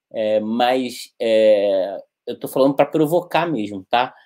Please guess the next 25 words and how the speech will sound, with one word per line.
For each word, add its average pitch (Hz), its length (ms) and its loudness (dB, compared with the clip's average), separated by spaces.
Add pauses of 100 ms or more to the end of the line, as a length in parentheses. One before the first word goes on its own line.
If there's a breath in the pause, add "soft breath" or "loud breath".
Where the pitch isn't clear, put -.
(320 soft breath)
É, - 200 -4
porque - 240 -2
é - 20 8
muito 175 300 0
fácil, 139 840 0 (200)
é 117 120 -6
muito 147 300 -6
comum, 156 600 2
na 120 140 -2
verdade, 113 580 -2 (120)
quando 120 120 -6
a 110 40 -6
gente 117 180 -12
tá 123 80 -2
começando, 139 920 -2 (420)
a 107 120 -4
gente 117 260 -12
cair 143 540 0
num 131 160 0
certo - 300 -10
didatismo. 95 800 -8 (640)
O 110 60 -18
cinema 135 300 -2
nacional, 139 460 0
então, 139 500 0